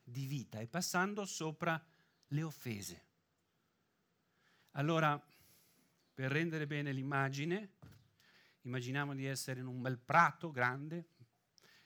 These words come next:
immaginiamo che ci siano delle mucche al pascolo, ci sia una mus-, una mucca davanti a noi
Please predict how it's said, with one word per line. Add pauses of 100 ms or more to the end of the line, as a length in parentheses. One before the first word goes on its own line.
(200)
immaginiamo
che
ci
siano
delle
mucche
al
pascolo, (520)
ci
sia
una
mus-,
una
mucca
davanti
a
noi